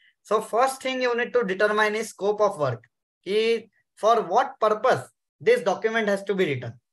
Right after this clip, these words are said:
Okay, if I give you, for example, if any, any of the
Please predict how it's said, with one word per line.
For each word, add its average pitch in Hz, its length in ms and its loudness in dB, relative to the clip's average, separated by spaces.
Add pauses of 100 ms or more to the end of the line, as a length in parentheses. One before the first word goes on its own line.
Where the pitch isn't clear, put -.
(920)
Okay, 185 260 -2 (360)
if 208 180 0
I 240 120 6
give 220 240 0
you, 240 200 6
for 226 240 2
example, 220 400 0
if 226 160 2
any, 214 300 -2 (220)
any 190 260 0
of 214 160 0
the 208 400 4